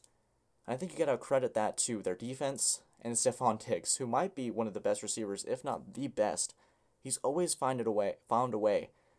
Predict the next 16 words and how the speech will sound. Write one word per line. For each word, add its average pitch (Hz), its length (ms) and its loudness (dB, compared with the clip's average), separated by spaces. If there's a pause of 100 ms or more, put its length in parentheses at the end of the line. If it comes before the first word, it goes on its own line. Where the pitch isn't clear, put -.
(460)
to 120 80 -6
get 123 180 0
Josh 110 320 0
Allen 92 200 -2
comfortable, - 520 -10 (100)
find 123 340 2
the - 80 2
open 107 280 0
hole, 92 240 -2
find 127 300 -2
the 95 80 -6
open 110 240 -4
hole 107 200 2
in 98 60 -8
the 92 80 -6
zone. 95 460 0